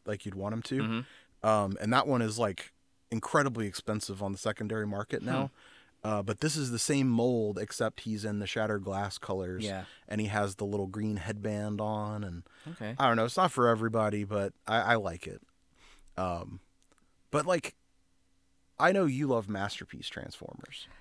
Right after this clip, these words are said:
Speaker 2: Uh, well, yes, that's, that's what I try and collect, and although I'm not doing such a great job of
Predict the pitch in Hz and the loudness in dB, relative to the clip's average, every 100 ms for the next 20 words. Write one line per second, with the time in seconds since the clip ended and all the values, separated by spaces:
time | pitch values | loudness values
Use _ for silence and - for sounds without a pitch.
0 | - - - 170 208 202 175 - _ - | -18 -18 -14 0 2 4 0 -8 _ -20
1 | - - _ _ _ _ _ _ _ _ | -20 -20 _ _ _ _ _ _ _ _
2 | _ _ 135 131 98 - - 147 165 - | _ _ 0 0 0 -4 6 6 8 0
3 | - _ _ - _ _ _ 131 180 - | -6 _ _ -20 _ _ _ 4 4 6
4 | 185 143 - - 123 123 135 143 143 147 | 4 4 4 6 6 6 4 0 -2 -2
5 | 151 151 156 - 160 165 - 123 120 120 | -2 -4 -6 0 2 2 0 -2 2 4
6 | 123 117 107 113 120 113 110 117 107 110 | 4 2 0 -2 0 -2 -2 -4 -4 -8
7 | - 117 110 110 107 107 113 | -6 -4 -2 2 0 0 -16